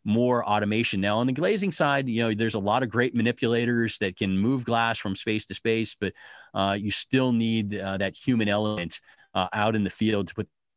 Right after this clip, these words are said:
that together. Unitizers, though, I mean, you know, they've got the right idea, and that, that helps, uh, take a lot of the labor aspect out of it. But, um,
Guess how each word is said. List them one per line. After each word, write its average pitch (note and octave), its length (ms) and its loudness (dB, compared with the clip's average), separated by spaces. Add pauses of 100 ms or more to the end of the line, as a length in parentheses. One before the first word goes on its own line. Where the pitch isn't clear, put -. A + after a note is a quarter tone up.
that F#2+ 120 0
together. F#2+ 320 -2
Unitizers, D3+ 580 2
though, D3 240 2
I A2 60 -2
mean, G#2 400 -2
you G2+ 100 -4
know, G#2 80 -2
they've A2 160 -2
got A#2 140 -2
the A2+ 80 -4
right A#2 180 0
idea, A2 380 0
and G2 100 -2
that, F#2+ 180 -2
that G2+ 140 -2
helps, - 400 -4
uh, G#2 240 -2
take - 200 -4
a G#2 40 -2
lot G2+ 200 2
of G2 80 -2
the F2+ 100 -4
labor G#2 300 -2
aspect G2+ 400 -2
out G#2 120 0
of G#2+ 80 -4
it. G#2+ 140 -2
But, - 140 -2 (460)
um, F#2+ 380 0